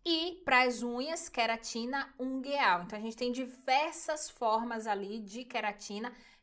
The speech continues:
cada uma, é, de acordo com a sua função, de acordo com o seu local.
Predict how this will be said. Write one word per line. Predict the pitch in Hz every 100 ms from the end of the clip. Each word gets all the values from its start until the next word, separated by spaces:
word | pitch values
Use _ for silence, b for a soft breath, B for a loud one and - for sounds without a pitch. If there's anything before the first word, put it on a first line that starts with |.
| _
cada | 320 311 330 311 311 302
uma, | 277 254 262 294 392 - b b b
é, | 226 226 226 214
de | 208 190 269
acordo | 339 339 - 262 302 311 330 339
com | - 311 294 320 370 370 -
a | 302
sua | - 339
função, | - 381 - 320 294 285 269
de | 262
acordo | 254 254 254 262
com | - 277 262
o |
seu | 269 - 233
local. | 240 277 - 208 165